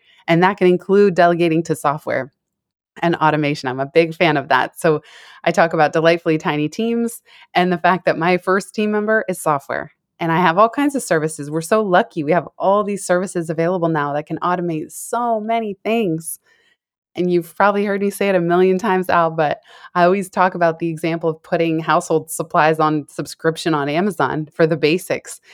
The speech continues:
When you do something like that, you do it once and you don't have to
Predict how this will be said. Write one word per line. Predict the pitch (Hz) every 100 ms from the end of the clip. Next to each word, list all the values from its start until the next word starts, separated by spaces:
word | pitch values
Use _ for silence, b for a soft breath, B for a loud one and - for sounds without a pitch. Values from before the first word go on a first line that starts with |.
| B B _
When | 180 185
you | 185
do | 170 220
something | 240 208 185 180
like | 180 175
that, | 190 180 165 - _ -
you | 180
do | 165 196
it | 196
once | 175 196 185
and | 175
you | 170
don't | 160 175 190
have | 180
to | 170